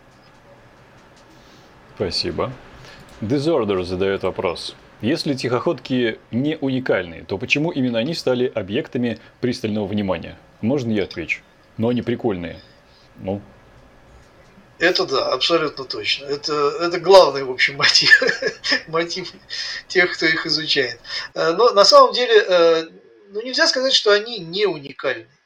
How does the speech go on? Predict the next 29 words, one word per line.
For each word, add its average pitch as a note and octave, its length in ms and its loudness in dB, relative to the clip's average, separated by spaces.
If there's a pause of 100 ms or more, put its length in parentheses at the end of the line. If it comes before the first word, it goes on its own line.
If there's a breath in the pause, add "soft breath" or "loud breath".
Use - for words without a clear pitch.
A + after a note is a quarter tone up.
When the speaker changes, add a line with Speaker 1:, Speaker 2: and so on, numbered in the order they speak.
(140)
Speaker 2:
В - 80 -20
целом, A#3+ 440 0 (100)
вот F#3 260 -4
такой A3 360 0
набор, F#3+ 640 0
э, D#3 280 -4
адаптаций D#3+ 1080 -2
к, - 160 -14
э, D3 400 -2 (100)
приспособлению, E3 960 -6
вот, D#3 120 -14 (340 loud breath)
к - 40 -20
каким-то, F3+ 380 -2 (220)
к - 100 -20
переживанию F#3+ 580 2
неблагоприятных E3 680 -4
условий, A#3+ 540 -4 (460 loud breath)
он, C4+ 180 2
пожалуй, G3 420 4
уникален. D#3 400 -8 (600)
Э, D3 140 -20
да, G3+ 160 2
то D#3+ 100 -6
есть C3+ 140 -12
для E3 180 4
вот C#3+ 180 -4 (100)
такой C#3+ 280 -10
крупной D#3+ 380 -12
группы. C#3+ 420 -12